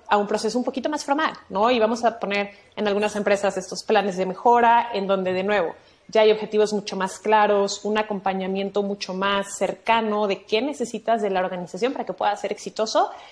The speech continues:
Y, y creo que, eh, el, el que pongan esa pauta, que pongamos como organización esa pauta,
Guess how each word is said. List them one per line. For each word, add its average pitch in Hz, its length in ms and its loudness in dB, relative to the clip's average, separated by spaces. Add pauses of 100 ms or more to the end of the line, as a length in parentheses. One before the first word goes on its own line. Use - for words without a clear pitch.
(320)
Y, 214 460 0
y 233 200 0
creo 240 240 2
que, 294 380 0 (160)
eh, 196 760 4
el, 202 420 4
el 214 160 0
que 214 80 -6
pongan 240 500 0
esa 247 380 -4
pauta, 220 420 2
que 269 80 -4
pongamos 202 460 -2
como 202 160 -6
organización 190 480 -6
esa 208 180 -6
pauta, 214 460 0